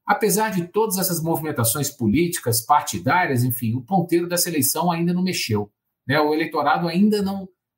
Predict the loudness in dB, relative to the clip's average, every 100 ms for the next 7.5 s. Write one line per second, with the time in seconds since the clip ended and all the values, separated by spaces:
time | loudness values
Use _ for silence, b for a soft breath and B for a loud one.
0 | _ 4 4 4 4 2 2 0 0 -2
1 | -2 0 0 0 -2 -2 -2 0 0 0
2 | 0 -2 -2 -2 -2 0 2 4 4 2
3 | 0 -4 -4 -4 -2 -2 -2 -2 -4 -4
4 | -2 -2 -2 -4 -4 -2 0 0 -2 -10
5 | _ _ _ _ _ 2 2 4 2 2
6 | 2 2 2 -2 -2 0 2 2 0 -2
7 | -2 0 0 -4